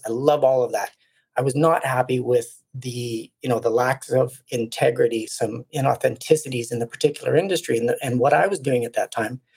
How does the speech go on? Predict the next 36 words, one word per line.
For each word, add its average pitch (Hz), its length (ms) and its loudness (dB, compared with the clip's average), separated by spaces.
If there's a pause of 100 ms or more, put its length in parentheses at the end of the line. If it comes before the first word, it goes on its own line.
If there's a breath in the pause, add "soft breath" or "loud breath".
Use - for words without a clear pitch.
(500 soft breath)
And 165 100 4
I 165 40 6
was 160 160 4
really 160 320 4
ready, 147 420 2
close, - 680 0
you 156 80 0
know, 120 120 -4
really 226 260 2
close 120 320 0
to, 139 260 0
to - 180 -8
saying, 156 260 2
"You 170 60 2
know 190 60 2
what? 208 180 0
That's 175 180 4
enough. 170 320 0
I'm, 156 260 4
I'm 165 140 4
done 180 280 4
with 165 160 4
this 147 160 2
business 147 380 0
thing. 135 360 0 (440 soft breath)
Uh, 135 260 4
I'll 165 100 4
go 175 100 4
become 165 240 0
a 139 60 0
teacher. 139 580 0
I'll 123 140 0
teach 131 240 -6
kids. - 360 -2
That'll 160 180 2
be, 143 240 -6